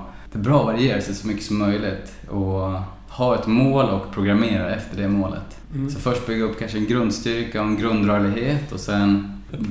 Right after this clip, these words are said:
Speaker 1: komma mer mot, ja, ka-, bygga upp en, eh, mer specifik styrka för övningarna och rörelserna som man vill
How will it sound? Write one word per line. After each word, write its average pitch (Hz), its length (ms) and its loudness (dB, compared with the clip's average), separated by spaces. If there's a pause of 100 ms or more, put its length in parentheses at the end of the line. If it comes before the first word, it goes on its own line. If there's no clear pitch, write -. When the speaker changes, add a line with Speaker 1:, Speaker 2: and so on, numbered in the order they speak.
Speaker 1:
komma 104 200 0
mer 107 220 2
mot, 101 300 2 (280)
ja, 101 340 -2
ka-, 101 80 -4 (460)
bygga 104 180 -2
upp 101 120 -6
en, 98 340 0 (600)
eh, 95 300 -2
mer 101 220 0
specifik 98 580 -4
styrka 101 340 -4
för 98 160 -6
övningarna 98 480 2
och 95 60 0
rörelserna 95 380 0
som 95 160 -6
man 95 100 -2
vill 95 180 -4